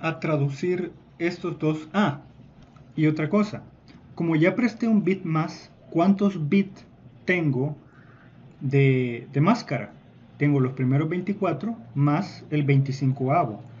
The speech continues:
Entonces, este barra veinticuatro va a cambiar y se va a convertir en barra veinticinco. Entonces, yo voy a hacer ciento noventa y dos punto ciento sesenta y ocho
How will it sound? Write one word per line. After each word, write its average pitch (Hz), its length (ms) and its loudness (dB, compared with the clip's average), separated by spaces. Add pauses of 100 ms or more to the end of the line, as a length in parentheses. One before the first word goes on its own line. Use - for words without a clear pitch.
(240)
Entonces, 147 540 -2
este 156 260 -2
barra 196 280 -2
veinticuatro 175 600 -4
va 143 120 -2
a 143 40 -8
cambiar 151 340 -4
y 165 60 -2
se 156 120 -6
va 135 100 0
a 135 40 -8
convertir 139 420 -2
en 143 100 0
barra 131 220 -2
veinticinco. 123 640 -6 (1160)
Entonces, 135 420 -2
yo 127 120 -2
voy 135 140 0
a 143 40 2
hacer 185 320 -4 (380)
ciento 131 340 -4
noventa 135 360 0
y 156 40 -4
dos 165 260 -6
punto 135 320 -4
ciento 135 300 -4
sesenta 139 460 -6
y 139 60 0
ocho 165 340 -8